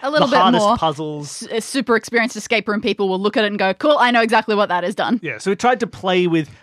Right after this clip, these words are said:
Speaker 2: you know, uh, th-, word ladders and other strange things and connections with sequencing and, and, and, like, little, like, fake ones where you think, "Oh, I've got sevens and fives. Maybe it's, like, alphabetical." And nope, it's not. So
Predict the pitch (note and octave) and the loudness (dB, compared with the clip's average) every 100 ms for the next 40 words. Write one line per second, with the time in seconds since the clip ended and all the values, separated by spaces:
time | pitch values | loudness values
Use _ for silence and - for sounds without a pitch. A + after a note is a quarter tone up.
0 | - F#3 E3 D#3 D3+ - - F3 E3 F3+ | -4 0 0 -2 -8 -20 -20 -20 -20 -20
1 | F3+ C#3+ E3 C#3 D#3+ D3+ D3 C#3+ C#3+ C#3 | -18 -16 -14 -8 -4 -4 -2 -4 -4 -8
2 | B2+ C#3 D3 C#3+ C#3 C#3 _ _ - - | -14 -12 -12 -10 -12 -14 _ _ -20 -8
3 | F3 D#3 D#3 - D#3+ D#3 D3+ C#3+ C#3+ - | -4 -2 -4 -4 -2 -2 -4 -6 -6 -4
4 | E3 E3 - F3 D#3+ C3+ C#3 - F#3 F3 | -2 -2 -2 -2 -2 -4 -10 -4 -4 -2
5 | F3+ F3 E3+ D3+ D#3+ D#3+ D3+ C#3 C#3 F#3+ | -4 -4 -4 -4 -4 -4 -4 -6 -8 -2
6 | G#3+ D#3+ D3 - _ _ _ _ - G3 | -2 0 -4 -6 _ _ _ _ -8 -4
7 | A3+ - G#3 G#3 G#3+ E3+ D3+ D3 B3 G#3 | -4 -2 0 0 0 -2 -2 -6 -6 -8
8 | C#3 - - D#3+ D#3+ E3 C3 - E3+ F#3 | -8 -12 -10 -8 -4 -4 -6 -8 -4 -2
9 | C3+ B2 B2+ D3 E3 D#3 - _ _ - | -4 -10 -8 -6 -6 -6 -8 _ _ -4
10 | C3+ F#3+ F#3 C4 B3 F#3+ D3+ C#3+ A#2+ C3+ | -4 -2 -2 -2 -2 -4 -4 -6 -8 -2
11 | A3+ A#3 C3+ F3+ A3+ - _ _ _ - | -2 -2 -8 -4 -4 -4 _ _ _ -4
12 | A3 G#3 - | 0 0 -4